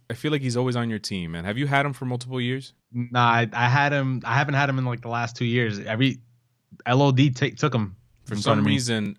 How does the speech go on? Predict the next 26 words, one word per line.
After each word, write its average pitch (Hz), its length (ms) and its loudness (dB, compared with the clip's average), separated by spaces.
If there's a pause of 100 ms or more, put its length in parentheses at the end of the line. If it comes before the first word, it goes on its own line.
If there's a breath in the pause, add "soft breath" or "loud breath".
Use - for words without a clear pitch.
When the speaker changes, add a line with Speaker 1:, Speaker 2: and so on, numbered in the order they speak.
Speaker 1:
I 101 120 0
connect 110 380 -4
Freeman 98 400 -4
with 87 180 -8
you. 85 160 -4
I 82 40 -8
don't 87 120 -4
know 82 120 -6
why. 78 260 -8 (380 soft breath)
Speaker 2:
Yeah, 131 160 2
'cause 120 400 -8 (640)
he, 110 200 -8
I 123 80 4
think 147 180 2
he 165 80 6
had 151 100 4
his 135 100 4
best 131 220 2
season 127 260 2
when 113 100 0
I 117 80 0
had 110 160 -2
him. 107 180 -6 (120)
Speaker 1:
Okay. 85 260 -10 (120)
And 101 180 -4
then 110 220 -2